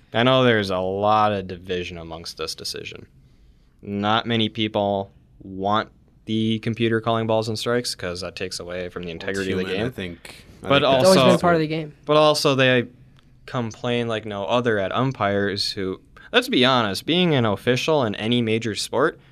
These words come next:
Speaker 1: is a thankless job, and they cannot find officials fast enough, whether it be referees or umpires or what have you.
Speaker 2: Yeah.
Speaker 1: No one is, they're,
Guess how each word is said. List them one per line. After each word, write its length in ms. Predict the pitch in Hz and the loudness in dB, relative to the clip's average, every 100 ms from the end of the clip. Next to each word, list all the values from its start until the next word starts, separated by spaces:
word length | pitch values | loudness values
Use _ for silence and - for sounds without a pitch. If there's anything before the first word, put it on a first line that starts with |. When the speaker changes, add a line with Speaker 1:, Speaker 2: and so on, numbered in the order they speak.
| _ - | _ -10
Speaker 1:
is 160 | 131 123 | -4 -2
a 80 | 123 | -2
thankless 560 | 143 123 117 110 98 - | 0 0 0 -4 -8 -8
job, 360 | - 107 98 | -2 0 0
and 160 | 95 98 | -4 -6
they 140 | 113 | -6
cannot 440 | 110 107 98 98 - | -6 -10 -8 -8 -8
find 300 | 104 95 90 - | -10 -10 -12 -12
officials 520 | - 92 110 101 78 - | -10 -8 -6 -8 -10 -12
fast 420 | - 127 117 - | -4 -2 0 -4
enough, 240 | 85 76 | -12 -8
whether 220 | 107 107 | -6 -4
it 40 | 95 | -4
be 220 | 90 87 - - - | -6 -10 -14 -20 -8
referees 680 | 113 101 104 101 113 113 104 | -4 -2 -4 -2 0 0 0
or 120 | 98 | -4
umpires 640 | 107 113 107 101 98 92 92 | -4 -4 -2 -2 -2 -4 -6
or 60 | |
what 160 | 92 95 | -6 -6
have 340 | 95 107 120 | -2 0 0
you. 200 | 110 85 - | -2 -8 -12
Speaker 2:
Yeah. 60 | 82 - - - _ | -18 -20 -20 -20 _
Speaker 1:
No 360 | - 113 117 135 | -4 0 2 4
one 400 | 139 127 113 104 | 4 2 0 -2
is, 260 | 95 95 - _ _ _ _ _ _ - | -6 -8 -12 _ _ _ _ _ _ -2
they're, 260 | 120 - | -2 -2